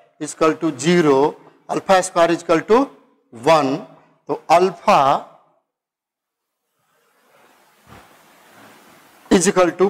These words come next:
plus minus one। अब हम देखिए,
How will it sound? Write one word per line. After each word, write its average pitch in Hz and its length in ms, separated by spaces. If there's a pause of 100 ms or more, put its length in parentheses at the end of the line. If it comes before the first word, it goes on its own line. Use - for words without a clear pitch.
(120)
plus 180 300
minus 160 520 (1160)
one। 143 200 (720)
अब 156 120
हम 185 180 (200)
देखिए, 135 400